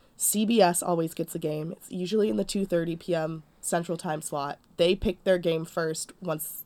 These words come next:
the schedule's out. Um, and this is all done on a week-to-week basis. So it's not, like, predetermined at the beginning of the season because they want to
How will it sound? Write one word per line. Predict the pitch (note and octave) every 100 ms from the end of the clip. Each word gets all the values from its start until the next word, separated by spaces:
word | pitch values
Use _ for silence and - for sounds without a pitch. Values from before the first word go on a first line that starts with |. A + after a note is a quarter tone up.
| -
the | D#3+
schedule's | - E3 E3 D#3
out. | A#2 D3 D3+ - - - - _ -
Um, | E3+ E3+ -
and | G#3
this | F#3+
is | A3
all | A3+ A3
done | F3+ F3+
on | F3
a |
week-to-week | D#3+ E3+ - F3 D#3+ -
basis. | C3+ - A2+ -
So | - F#3
it's | F3+
not, | F3 -
like, | G3+ -
predetermined | - F3 E3 - D#3+ E3 F3 G#3 - - _ _ _ -
at | F3+
the | F3
beginning | D#3+ E3+ E3+
of | F3
the |
season | E3+ F#3+ F3+ E3+
because | F3 F3 D#3
they | D#3
want | D3+ D#3 -
to | - D3 D3+